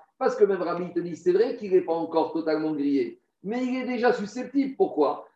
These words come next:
Il suffit juste des mat vere ve achile. T'as qu'à le griller encore un peu, tu peux le manger. Donc susceptible d'être mangé,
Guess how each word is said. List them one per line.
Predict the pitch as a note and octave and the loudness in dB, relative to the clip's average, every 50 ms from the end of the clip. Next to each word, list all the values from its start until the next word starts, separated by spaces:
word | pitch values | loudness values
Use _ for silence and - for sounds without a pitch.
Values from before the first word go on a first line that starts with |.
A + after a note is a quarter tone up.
| _ - | _ -8
Il | G#3+ G#3+ F#3+ | -8 -8 -6
suffit | - A#3 G#3+ - G#3 A3+ G#3+ | -6 -8 -10 -8 -6 -8 -6
juste | F3+ G#3+ A3+ G3+ E3+ | -6 -6 -8 -4 4
des | F#3 G3+ G3+ | 6 6 6
mat | G3 G3+ F#3+ F3 E3 | 6 2 -2 0 6
vere | F#3 G3+ G3 F3+ - G3+ F3 | 8 10 10 10 10 8 8
ve | F#3 F#3 | 6 4
achile. | - - - G3 G3+ G3 G#3 G#3+ G3 - - - - _ _ _ - | 2 0 -2 -4 2 8 10 10 10 8 4 -6 -14 _ _ _ 2
T'as | G#3 F#3 - | 2 2 4
qu'à | G#3+ G#3+ | 6 8
le | G#3 G3 | 8 8
griller | G3 D#3 D#3 F3+ G3+ G3+ | 8 6 0 4 4 6
encore | F#3 F3+ F3 F3 E3 E3 | 6 4 2 0 0 0
un | D#3+ D3 | 0 0
peu, | D3+ D#3 F3 F3 E3+ | 0 2 2 2 2
tu | E3+ | 0
peux | D#3+ F3 | -2 -2
le | F#3 | 2
manger. | G3 G#3+ G#3+ G#3+ A#3+ A3+ F#3+ | 4 6 4 4 4 2 -2
Donc | F3 D#3+ D3+ - | -2 -2 -4 -6
susceptible | - G3+ - G3 G3+ - - G#3 F3+ | -10 -10 -6 -6 -6 -6 -4 -4 0
d'être | F3 E3+ D3+ - D3+ | 0 0 0 0 -2
mangé, | D#3+ D3+ C#3+ B2+ D#3+ F3+ G3 G3 G3 - | 0 0 2 4 4 4 4 4 2 -8